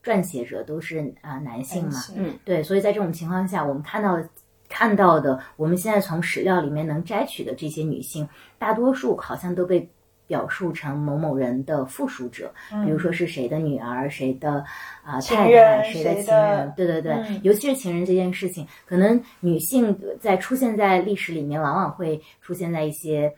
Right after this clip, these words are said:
Speaker 1: 嗯，呃，不，不会在正史里面出现，然后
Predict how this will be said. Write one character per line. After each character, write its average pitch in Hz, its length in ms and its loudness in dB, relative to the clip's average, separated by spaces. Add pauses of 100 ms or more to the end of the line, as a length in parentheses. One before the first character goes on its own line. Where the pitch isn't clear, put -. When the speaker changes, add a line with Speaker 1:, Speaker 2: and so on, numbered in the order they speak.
(300)
Speaker 1:
嗯， 110 580 -12 (240)
呃， 196 320 -2 (140)
不， 175 80 -18 (140)
不 180 200 -4
会 208 180 2
在 185 160 4
正 185 220 0
史 170 140 -4
里 160 100 -4
面 151 160 -4
出 170 160 -8
现， 165 340 -4
然 147 140 -4
后 165 180 -2